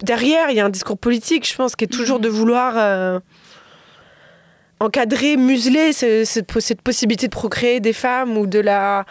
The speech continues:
Speaker 1: ou de, ou notre liberté. Puis même le fait que je, j'en vois, moi, maintenant que je suis dans les communautés, du coup, de, de, de femmes qui font des, des enfants autrement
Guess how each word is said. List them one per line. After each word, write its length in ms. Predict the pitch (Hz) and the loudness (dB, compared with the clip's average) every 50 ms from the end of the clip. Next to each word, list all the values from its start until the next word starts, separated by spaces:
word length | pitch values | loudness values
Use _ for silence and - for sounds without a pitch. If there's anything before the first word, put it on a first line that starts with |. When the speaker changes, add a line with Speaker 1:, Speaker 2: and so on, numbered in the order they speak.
| - - - - - - - - - - - | -14 -20 -20 -20 -20 -20 -20 -20 -10 -2 0
Speaker 1:
ou 100 | 240 226 | 0 2
de, 200 | 196 220 214 202 | 2 2 2 2
ou 80 | 220 226 220 220 | 2 2 4 4
notre 280 | 214 220 214 - - 233 | 2 2 0 0 0 0
liberté. 400 | 233 220 254 262 - - 359 330 | 0 0 0 0 0 0 0 0
Puis 120 | - 277 | 2 2
même 180 | 277 302 285 294 | 2 4 4 2
le 60 | 294 | 2
fait 220 | - 349 339 - | 2 0 -2 0
que 180 | - 294 247 220 - - - - - - - - - _ _ _ _ _ _ - - - - _ - - - - _ | 0 0 -2 -2 -2 -6 -20 -20 -20 -20 -20 -20 -20 _ _ _ _ _ _ -20 -20 -20 -20 _ -20 -20 -20 -12 _
je, 140 | - - 262 247 | -2 0 2 2
j'en 160 | 233 254 254 | 2 2 2
vois, 200 | 254 247 339 349 | 2 2 2 2
moi, 100 | 330 311 254 | 2 2 0
maintenant 200 | 208 233 247 247 | 2 2 2 2
que 60 | 247 | 2
je 40 | 247 | 0
suis 80 | - 254 | 0 0
dans 60 | 240 233 | 2 2
les 100 | 226 196 | 2 0
communautés, 540 | - 247 233 233 233 233 226 - 254 247 | 0 0 0 2 2 0 0 0 0 0
du 100 | 202 208 | 0 -2
coup, 160 | - - - 226 | -6 -6 -6 -2
de, 180 | 202 226 214 202 | 0 0 0 0
de, 160 | 175 202 190 - | -2 -4 -6 -4
de 140 | 196 214 | -4 -4
femmes 240 | 220 - 254 247 247 233 | -2 0 -2 -2 -2 -4
qui 120 | - - | -6 -6
font 120 | - 214 | -4 0
des, 200 | 214 214 208 202 | 2 2 2 2
des 220 | 190 180 220 202 196 | 2 2 0 0 0
enfants 400 | 190 185 - 233 240 226 226 220 220 220 | -2 -2 -2 0 2 2 4 2 2 0
autrement 480 | - 240 - - 262 262 302 359 370 | 0 -2 0 0 2 2 2 2 0